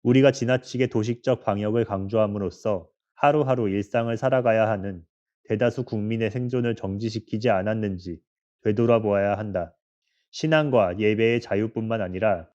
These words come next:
일상과 생존의 자유를 지나치게 제재하면 관제적 방역의 후유증이 더 클 수도 있다는 것도 간과해서는 안 될 것이다. 종교시설의 경우 자율방역과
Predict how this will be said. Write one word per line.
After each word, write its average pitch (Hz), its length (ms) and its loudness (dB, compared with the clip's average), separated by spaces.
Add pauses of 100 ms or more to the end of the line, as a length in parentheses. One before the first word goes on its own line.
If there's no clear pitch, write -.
일상과 110 600 0
생존의 135 480 0
자유를 98 440 0
지나치게 110 580 -4
제재하면 95 680 -2 (340)
관제적 117 580 2
방역의 104 420 -2
후유증이 110 640 -4
더 - 240 -6
클 147 160 0
수도 139 260 -2
있다는 104 380 -2
것도 92 480 -4 (160)
간과해서는 110 760 0
안 95 180 -6
될 107 160 0
것이다. - 420 -8 (520)
종교시설의 131 680 2
경우 104 400 -4
자율방역과 110 960 0